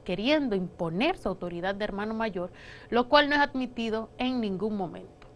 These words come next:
Entre otras vicisitudes, una de las más relevantes es la intervención de un sacerdote, también tetrapléjico,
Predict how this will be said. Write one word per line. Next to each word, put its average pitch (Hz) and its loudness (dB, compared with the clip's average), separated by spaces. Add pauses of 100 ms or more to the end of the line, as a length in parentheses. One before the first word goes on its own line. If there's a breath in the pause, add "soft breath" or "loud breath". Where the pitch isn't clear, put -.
(400 loud breath)
Entre 226 2
otras 254 2
vicisitudes, 240 -2
una 214 -2
de 208 2
las 196 0
más 185 -4
relevantes 202 -2
es 214 -6
la 196 0
intervención 190 -2
de 208 0
un 208 -4
sacerdote, 220 -4 (300 loud breath)
también 202 4
tetrapléjico, 185 -6